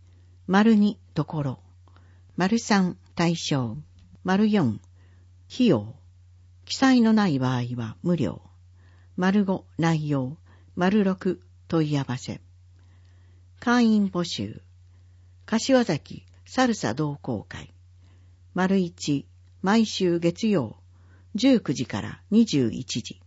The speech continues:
丸二、文化会館アルフォーレ。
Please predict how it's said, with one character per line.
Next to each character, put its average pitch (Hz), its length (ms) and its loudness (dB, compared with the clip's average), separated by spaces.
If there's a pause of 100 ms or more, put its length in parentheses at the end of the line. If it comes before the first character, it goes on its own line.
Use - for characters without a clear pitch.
(800)
丸 185 280 2
二、 175 240 -4 (380)
文 233 200 6
化 247 180 -2
会 202 220 0
館 113 360 -4
ア 156 100 0
ル 190 100 -2
フ 185 160 -6
ォ 143 100 -4
ー 107 40 -8
レ。 90 200 -16